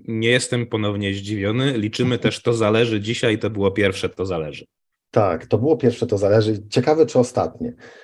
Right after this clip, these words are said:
Speaker 2: Natomiast, y, żeby spróbować odpowiedzieć na pytanie, y, jakby co się dzieje z tym efektem tej pracy, tego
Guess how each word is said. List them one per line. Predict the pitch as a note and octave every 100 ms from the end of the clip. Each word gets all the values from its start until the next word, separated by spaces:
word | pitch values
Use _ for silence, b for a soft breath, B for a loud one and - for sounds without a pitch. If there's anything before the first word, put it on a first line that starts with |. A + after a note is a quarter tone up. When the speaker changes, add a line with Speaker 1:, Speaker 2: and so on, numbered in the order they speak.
| B -
Speaker 2:
Natomiast, | B2 C3 C#3 - -
y, | A#2 A2+ A#2 A2+ -
żeby | A2 B2 B2+ C3 -
spróbować | - - B2 A#2 D#3+ D#3
odpowiedzieć | C3 C3 B2 A#2+
na | B2
pytanie, | B2 A#2+ A#2 F#2 D#2 D2 -
y, | F2 F2+ E2 E2+
jakby | D3 F2+ -
co | - C#3
się | F3+
dzieje | B2+ C3 C3+
z | A#2+
tym | - A#2+
efektem | A#2 - C3+ - B2 A#2
tej | A#2 A2+
pracy, | - A2+ D3 - F#2+
tego | - - F#2 G#2+